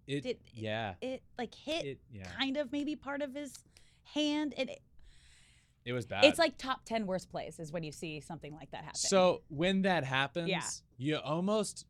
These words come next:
Speaker 1: know.
Speaker 2: You know. You, there was a feeling.
Speaker 1: You
Speaker 2: You just
Speaker 1: just
Speaker 2: know. It was
Speaker 1: know.
Speaker 2: done.
Speaker 1: And Adam Duvall came up to the plate, who, who has been one of the hottest players in baseball to start the year, and he <laughs> hits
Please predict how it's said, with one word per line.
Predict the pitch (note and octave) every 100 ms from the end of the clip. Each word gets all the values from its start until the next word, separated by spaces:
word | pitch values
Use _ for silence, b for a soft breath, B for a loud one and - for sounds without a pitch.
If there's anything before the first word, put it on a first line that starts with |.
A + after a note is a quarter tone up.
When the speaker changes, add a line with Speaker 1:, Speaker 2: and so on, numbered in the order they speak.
| -
Speaker 1:
know. | F#2+ F#2+ G#2 F#3 F3
Speaker 2:
You | F3+
know. | E3+ D3+
You, | F#3+
there | G#3+
was | E4+ C#4+
a |
feeling. | - F#3 D3+ A#2
Speaker 1:
You | C#3+ D4+
Speaker 2:
You |
just | D4+ A#3+
Speaker 1:
just | G#3+ D#3+
Speaker 2:
know. | C#3+ A2+
It | B2
was | F3+
Speaker 1:
know. | D3+
Speaker 2:
done. | F3+ C3+ C#3+
Speaker 1:
And | D3 D3
Adam | C3+ D3 G3+ G#3
Duvall | G#3 D#3+ D#3 D#3
came | - C3
up | D3+ D3+
to | D#3
the | D3
plate, | - A#2+ A2+
who, | A#2 D3+ D3 C#3+ C3
who | D#3+
has | D3+ A#2+
been | - E3 D#3+
one | E3
of | D#3+
the | C#3+
hottest | C3+ D#3 E3+ -
players | E3+ D#3+
in | C#3+
baseball | C3 C3 C3 C3+ B2
to |
start | A2+ - B2+ B2
the | C3
year, | A2+ A#2 G#2+ G2 - _ _ _ _ _ _ _ _ -
and | C3 D3+
he | C#3+
<laughs> |
hits | B2 F3+ E3